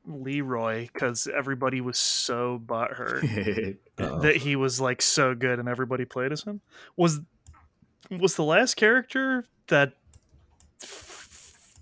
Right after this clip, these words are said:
Speaker 1: Fukuramon? Fu-
Speaker 3: No, no, I'm pretty sure the last character was, uh, that Polish fighter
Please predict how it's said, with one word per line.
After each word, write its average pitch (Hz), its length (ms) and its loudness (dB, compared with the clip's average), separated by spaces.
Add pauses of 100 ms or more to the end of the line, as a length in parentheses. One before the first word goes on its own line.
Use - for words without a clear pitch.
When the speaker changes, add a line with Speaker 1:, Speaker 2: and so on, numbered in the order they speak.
(240)
Speaker 1:
Fukuramon? 240 1120 -2
Fu- - 440 -10
Speaker 3:
No, 120 440 10
no, 110 140 6
I'm 110 80 0
pretty 170 200 4
sure - 160 0
the 127 80 6
last 127 260 4
character 131 460 6
was, - 360 -6 (600)
uh, - 300 2
that - 220 4
Polish 113 640 4
fighter 104 640 0